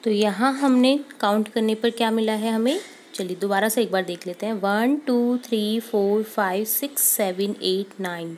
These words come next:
टेन, इलेवन, ट्वेल्व, थर्टीन, फ़ोर्टीन, फ़िफ़्टीन, सिक्सटीन, सेवनटीन, एटीन, नाइनटीन। टोटल नाइनटीन खाने हैं, उन्नीस खाने हैं, तो उन्नीस पर हम गोला लगा देंगे। इस तरह से हमने गोला लगा दिया है संख्याओं पर।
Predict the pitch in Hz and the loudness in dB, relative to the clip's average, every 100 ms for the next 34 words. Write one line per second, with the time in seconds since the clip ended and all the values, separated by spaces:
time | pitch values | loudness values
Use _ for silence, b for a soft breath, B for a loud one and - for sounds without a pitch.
0 | - 202 311 - B B B B B 233 | -2 0 0 -2 B B B B B 2
1 | 226 214 254 269 226 208 202 226 - 196 | 4 4 4 4 4 4 2 0 -2 -2
2 | 190 202 202 190 185 196 196 185 - 185 | 0 -4 -2 -6 -4 -6 -4 -8 -6 -4
3 | 185 190 - - 185 185 170 165 165 180 | -4 -4 -6 -6 -6 -4 -6 -6 -8 -8
4 | 185 170 190 202 185 143 147 - - B | -10 -8 -6 -4 -4 -8 -12 -16 -18 B
5 | B B - 208 214 202 185 185 220 220 | B B -4 0 2 2 2 2 2 0
6 | 226 214 220 254 262 - - 214 254 285 | 0 0 2 2 2 2 2 6 6 4
7 | - 202 190 190 202 190 180 170 - 190 | 0 -2 0 -2 0 0 0 -2 -2 -4
8 | 175 175 165 156 156 156 - - - - | -4 -4 -4 -4 -6 -8 -10 -12 -14 -16
9 | B B B - 202 233 226 240 240 226 | B B B -4 2 4 4 4 4 4
10 | 226 233 226 220 208 226 226 233 214 208 | 4 4 4 2 2 0 2 2 2 0
11 | 214 208 214 | -2 -2 0